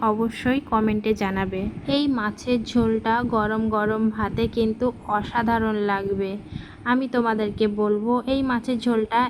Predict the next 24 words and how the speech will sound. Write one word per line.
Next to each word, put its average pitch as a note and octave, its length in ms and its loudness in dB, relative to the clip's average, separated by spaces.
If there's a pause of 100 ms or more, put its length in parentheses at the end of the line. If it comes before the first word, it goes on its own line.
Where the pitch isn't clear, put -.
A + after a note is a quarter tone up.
একদিন B3 400 0
হলেও B3 420 0 (400)
বাড়িতে A3 380 2
বানিয়ে A3 520 0
খেয়ে A3 260 2
দেখো। G3 460 -2 (1000)
আমার B3+ 280 2
রেসিপি B3 460 -2
যদি B3 260 2
তোমাদের A#3 420 0
ভালো A#3 340 0
লাগে A#3+ 480 0
অবশ্যই A#3 600 2
তোমরা A3+ 380 0 (840)
একটা A#3 320 0
লাইক A3+ 420 0
দিয়ে, B3 240 2 (460)
সাবস্ক্রাইব A3 680 0 (100)
করে B3+ 420 2 (180)
আর A3 280 2 (400)
বন্ধুবান্ধবের B3 880 2
কাছে G#3+ 440 0
শেয়ার B3 440 0
করে B3 320 0